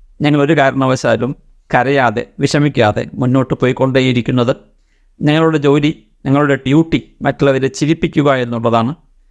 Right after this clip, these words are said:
കാരണം നമ്മൾക്ക് എല്ലാവർക്കും അറിയാം, ചിരിയാണ്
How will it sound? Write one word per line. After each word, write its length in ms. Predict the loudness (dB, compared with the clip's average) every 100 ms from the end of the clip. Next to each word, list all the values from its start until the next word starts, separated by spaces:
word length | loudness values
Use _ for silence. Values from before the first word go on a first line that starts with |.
| _ -4
കാരണം 400 | -2 0 0 -2 -6 _ -4
നമ്മൾക്ക് 300 | -2 0 0
എല്ലാവർക്കും 540 | 0 2 0 0 0
അറിയാം, 300 | 0 -2 -6 -10 _ _
ചിരിയാണ് 600 | -2 0 2 2 0 -6